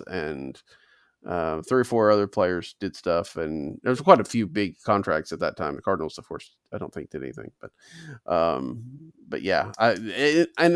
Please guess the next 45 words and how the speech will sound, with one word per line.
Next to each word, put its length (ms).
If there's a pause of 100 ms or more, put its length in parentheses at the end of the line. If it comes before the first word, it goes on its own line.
(120)
you 80
know, 160
we 140
don't, 420
you 140
don't 180
see 80
that. 140
I 20
mean, 100
it's 120
like, 180 (160)
you 120
know, 100
we've 160
talked 220
about 120
it, 100
the 120
N 140
F 140
L, 200
the 100
N 100
B 160
A, 320 (440)
everybody 340
kinda 300
signs 380
on 100
the 60
first 280
day, 200
and 100
then 100
that's 320
it, 320
right? 320
I 80
mean, 360
which 480 (120)
somehow 460
they're 240
able 240
to 240